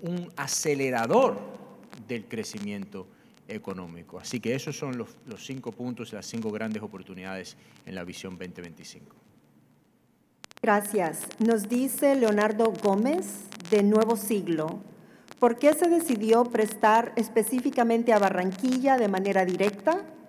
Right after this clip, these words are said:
Speaker 2: ¿Se mantendrá el modelo con otras ciudades? ¿Y cuáles son las características?".
Speaker 1: Nos encantaría trabajar con otras ciudades. Eh, y creo que es importante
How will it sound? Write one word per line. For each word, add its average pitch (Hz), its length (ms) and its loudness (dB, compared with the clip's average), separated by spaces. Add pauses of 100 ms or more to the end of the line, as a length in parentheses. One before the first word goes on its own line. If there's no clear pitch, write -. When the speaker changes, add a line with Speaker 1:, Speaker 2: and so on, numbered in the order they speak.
(340)
Speaker 2:
¿Se 240 120 2
mantendrá 214 680 6
el 233 240 4
modelo 214 560 4
con 208 240 -2
otras 208 300 0
ciudades? 208 720 2 (500)
¿Y 220 160 -2 (220)
cuáles 240 320 6
son 226 200 2
las 220 160 2
características?". 170 920 -4 (2250)
Speaker 1:
Nos 117 160 -8
encantaría 120 840 -2 (200)
trabajar 113 400 -4
con 113 100 -6
otras 107 280 -8
ciudades. 92 500 -10 (640)
Eh, 104 240 -8
y 113 60 -2
creo 147 260 2
que 160 80 -2
es 156 100 -4
importante 175 720 -2